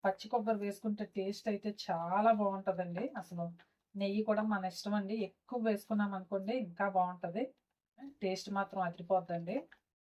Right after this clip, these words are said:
ఈ పూర్ణంలోకి బాగా కలిసేలా కలుపుకోవాలండి. So, కలుపుకున్నాం కదండి,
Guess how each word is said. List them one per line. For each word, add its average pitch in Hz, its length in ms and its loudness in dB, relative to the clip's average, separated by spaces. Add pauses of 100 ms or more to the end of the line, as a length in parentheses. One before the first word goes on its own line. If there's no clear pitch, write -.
(220)
ఈ 220 80 6 (180)
పూర్ణంలోకి 202 680 4
బాగా 185 340 2
కలిసేలా 185 500 2
కలుపుకోవాలండి. 170 840 0 (2000)
So, 269 100 4
కలుపుకున్నాం 226 560 4
కదండి, 208 380 4